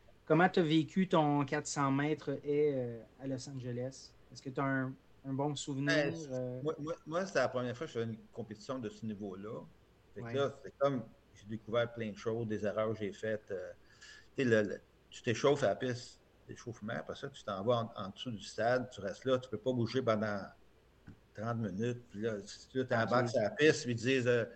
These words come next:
Speaker 2: Mets ton bloc, puis let's go, ça part », tu sais, tout ça, ça.
Speaker 1: C'est fini, c'est fini
Speaker 2: C'est ça.
Speaker 1: très, très rapidement.
Speaker 2: C'est ça. Puis, on était en camp d'entraînement pendant deux semaines avant, on était à Sacramento, puis,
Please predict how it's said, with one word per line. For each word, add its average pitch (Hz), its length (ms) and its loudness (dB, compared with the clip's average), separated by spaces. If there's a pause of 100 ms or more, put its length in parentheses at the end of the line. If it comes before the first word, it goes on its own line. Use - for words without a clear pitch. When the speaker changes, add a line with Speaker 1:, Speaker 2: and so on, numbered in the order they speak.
(340)
Speaker 2:
Mets 127 160 2
ton 135 160 2
bloc, 131 240 4
puis 120 100 -2
let's 117 160 0
go, 135 100 0
ça 120 140 0
part », 117 320 -2
tu 139 80 -6
sais, 113 300 -4 (560)
tout 135 200 -8
ça, 120 160 -8
ça. - 140 -10
Speaker 1:
C'est 120 100 -4
fini, 127 640 -2
c'est 123 160 -8
fini 127 280 -2
Speaker 2:
C'est 120 40 -4
ça. 101 60 -4
Speaker 1:
très, 123 100 -4
très 123 240 -6
rapidement. 120 520 -8 (640)
Speaker 2:
C'est - 100 -16
ça. 104 140 -12 (160)
Puis, 110 220 -8 (1040)
on 113 140 -6
était 117 160 -2
en 127 80 2
camp 135 140 -2
d'entraînement 123 500 2
pendant 113 240 0
deux 113 240 0
semaines 127 260 -4
avant, 117 360 -2
on 113 60 -4
était 107 140 -6
à 104 80 -6
Sacramento, 117 800 -8
puis, 107 200 -10